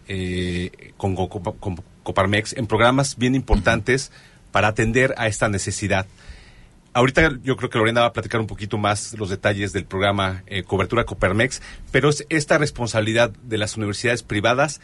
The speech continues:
en dar oportunidad a todos de forma rápida,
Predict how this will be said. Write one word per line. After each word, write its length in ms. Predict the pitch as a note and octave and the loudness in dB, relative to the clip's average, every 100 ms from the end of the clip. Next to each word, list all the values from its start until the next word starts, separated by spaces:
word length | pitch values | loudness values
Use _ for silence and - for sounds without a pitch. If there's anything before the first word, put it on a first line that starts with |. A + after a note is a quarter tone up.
| - - _ A2+ | -20 -20 _ -8
en 180 | A2+ | -2
dar 200 | A#2+ C3+ - | 0 0 -2
oportunidad 680 | B2+ - G#2+ - A2 B2 D3 D3+ D3+ | -10 -4 -4 -2 0 2 2 2 -2
a 80 | |
todos 560 | - C3+ D3+ G3 - - - _ _ _ _ _ _ - | 0 0 0 -2 -4 -14 -20 _ _ _ _ _ _ -8
de 100 | G#2+ | -4
forma 260 | B2+ C3 | 0 0
rápida, 560 | A#2 C3+ C#3+ D#3+ F#3 | 2 2 2 0 0